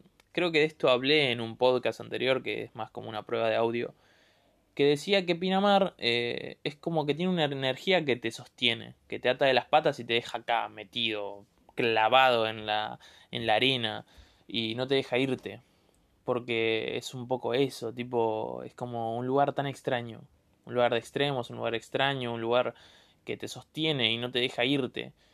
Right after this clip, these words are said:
Eh, y es por personas, por situaciones, por esta energía que se siente en el aire de Pinamar. Y, y no sé, creo que si tenés la oportunidad de irte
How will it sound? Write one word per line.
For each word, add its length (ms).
Eh, 480
y 600
es 140
por 320
personas, 600
por 140
situaciones, 760
por 260
esta 360
energía 600
que 120
se 160
siente 400
en 60
el 100
aire 280
de 120
Pinamar. 480
Y, 540
y 80
no 100
sé, 220
creo 300
que 320
si 120
tenés 180
la 80
oportunidad 440
de 100
irte 520